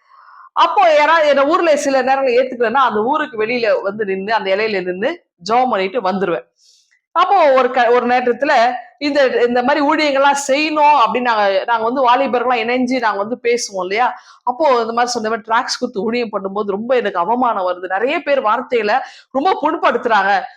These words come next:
இப்படி எல்லாம் நம்ம ஏன் செய்யணுமா அப்படின்ற ஒரு எண்ணமே வந்துருது எனக்கு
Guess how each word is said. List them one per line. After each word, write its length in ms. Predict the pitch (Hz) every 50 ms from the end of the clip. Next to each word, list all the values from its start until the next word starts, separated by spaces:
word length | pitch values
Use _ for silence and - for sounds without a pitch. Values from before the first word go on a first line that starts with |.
| _ _
இப்படி 220 | - 277 277 311 302
எல்லாம் 180 | 294 320 359
நம்ம 200 | 381 339 294 285
ஏன் 240 | 285 302 311 285 -
செய்யணுமா 460 | 269 269 294 302 294 269 262 262 269 269 226 - - - - -
அப்படின்ற 420 | - 214 269 294 302 285 294 277
ஒரு 120 | 254 233 233
எண்ணமே 480 | 254 285 359 392 381 403 403 359 311
வந்துருது 280 | 294 285 302 302 254 233
எனக்கு 540 | 254 240 226 208 - 233 233 208 180 -